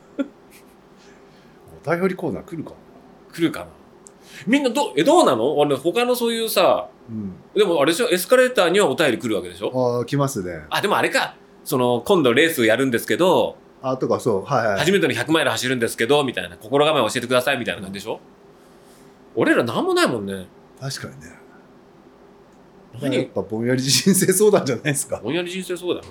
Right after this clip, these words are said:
Speaker 2: ねえ。お-、そうだよね。お便りなんも、「百マイル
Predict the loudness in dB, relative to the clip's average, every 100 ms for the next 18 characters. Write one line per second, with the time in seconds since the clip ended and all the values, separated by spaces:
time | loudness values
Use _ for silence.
0 | -18 -20 -20 -20 -20 -20 -20 -20 -20 -20
1 | -20 -20 -20 -20 -20 -20 -20 -20 -20 -18
2 | -8 -4 -4 -4 -10 -20 -20 -20 -20 -20
3 | -20 -20 -20 -20 -20 -20 -20 -20 -14 -14
4 | -10 -4 -2 -2 -2 -6 -6 -2 0 0
5 | -2 -2 -6 -6 -12 -10 -10 -4 0 2
6 | 2 0